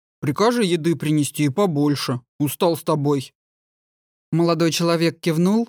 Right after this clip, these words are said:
вышел из комнаты, но через минуту вернулся. «У тебя гномы побывали?»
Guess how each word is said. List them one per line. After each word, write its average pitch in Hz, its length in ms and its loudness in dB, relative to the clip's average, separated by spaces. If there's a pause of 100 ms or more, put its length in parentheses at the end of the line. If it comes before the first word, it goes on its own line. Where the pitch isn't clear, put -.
вышел 160 440 0
из 156 120 -2
комнаты, 180 600 0
но 170 180 0
через 165 300 0
минуту 185 340 2
вернулся. 151 720 0 (1040)
«У 151 80 0
тебя 160 320 0
гномы 165 480 2
побывали?» 175 720 0